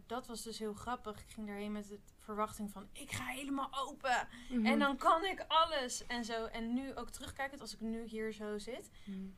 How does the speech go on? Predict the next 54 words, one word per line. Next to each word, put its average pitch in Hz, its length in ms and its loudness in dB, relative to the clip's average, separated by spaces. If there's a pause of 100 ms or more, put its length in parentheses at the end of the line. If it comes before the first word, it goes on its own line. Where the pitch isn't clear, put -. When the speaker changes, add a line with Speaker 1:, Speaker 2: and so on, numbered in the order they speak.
(180)
Speaker 1:
denk 220 240 -4
ik: 220 300 -4
ik 247 140 -6
denk 214 200 0
niet 214 160 -2
dat 220 140 -6
ik 254 100 -12
daar 247 340 -6
aan 220 180 -6
toe 330 160 -10
ben. 208 300 -6 (300)
Op 247 120 -4
Speaker 2:
Nee. 202 100 0
Speaker 1:
dit 262 120 0
moment. 220 520 -2 (280)
Ik 208 100 -2
Speaker 2:
Ja. 202 60 0
Speaker 1:
kan 269 140 4
het 311 140 -2
vast - 320 -8
wel. 190 260 -10 (200)
Op, 220 120 -6
Speaker 2:
Mhm. 214 200 0 (280)
Speaker 1:
at 220 220 -4
some 214 200 -4
point. 196 420 -12 (120)
Speaker 2:
Mhm. 208 400 2
Speaker 1:
En 220 80 0
ik 226 80 -2
kan 247 140 0
het 254 120 -2
vast 254 280 -6
nu 254 140 -2
al, 214 180 -6
maar 214 140 -8
dat 214 140 -8
is 208 120 -8
helemaal 220 280 -2
niet 214 200 -4
de - 60 -16
tijd 494 260 -6
voor 381 160 -8
mij. 269 180 -12 (220)
Speaker 2:
Nee. 202 520 -2
Speaker 1:
En 233 100 -6
dat 254 120 -2
was 262 240 -2
daar 269 260 0
heel 247 220 -6
duidelijk 226 340 -6
op 202 100 -16
het 208 140 -16
retreat: 233 420 -10
van 208 220 -10